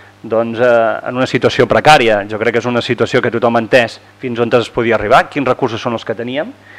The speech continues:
i amb, amb, bueno, amb tot això s'ha sapigut ajustar. Per tant, eh, bueno, jo volia això, agrair a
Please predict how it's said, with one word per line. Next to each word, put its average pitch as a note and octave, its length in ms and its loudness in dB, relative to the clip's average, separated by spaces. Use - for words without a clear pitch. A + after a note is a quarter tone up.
i B2+ 160 0
amb, A2 280 -2
amb, F2+ 240 -4
bueno, A#2 200 -2
amb G2+ 80 -10
tot G2+ 140 -2
això A2 180 0
s'ha A#2 140 -4
sapigut A#2 320 0
ajustar. G#2 400 2
Per A2 140 0
tant, A#2+ 340 4
eh, A2 400 2
bueno, G#2 320 -6
jo A#2 120 4
volia A#2 400 8
això, A2 340 2
agrair A#2+ 340 4
a A#2 80 0